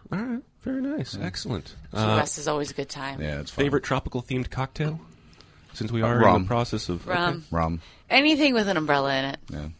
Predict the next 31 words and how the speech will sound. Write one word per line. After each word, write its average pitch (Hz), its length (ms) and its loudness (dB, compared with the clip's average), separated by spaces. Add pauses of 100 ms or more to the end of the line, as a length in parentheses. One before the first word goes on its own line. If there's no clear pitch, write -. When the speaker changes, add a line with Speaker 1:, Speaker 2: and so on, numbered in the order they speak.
(100)
Speaker 2:
It 117 60 0
doesn't 135 180 6
even 123 100 6
have 110 140 6
to 104 60 4
have 95 100 4
an 95 60 4
umbrella. 78 360 0
Just 98 220 -2
rum. 277 420 4 (160)
Speaker 3:
<laughs> - 60 -12
Speaker 2:
Rum 131 260 8
and 131 140 4
glass. 73 440 -2 (460)
Speaker 1:
Okay, 175 560 -10
very 165 320 -4
interesting. 101 380 -4 (240)
Now, 127 200 8
obviously, 123 460 4
your, 101 400 6
uh, 85 240 6 (580)
fearless 131 540 4 (400)
Florida, 127 320 6 (260)
Florida, 123 260 6
Louisiana, 107 520 4
M-, 95 120 2 (480)
Mississippi 104 420 0
ref, 92 260 2
Jeff 110 240 2
Groover, 98 400 2
is - 340 -6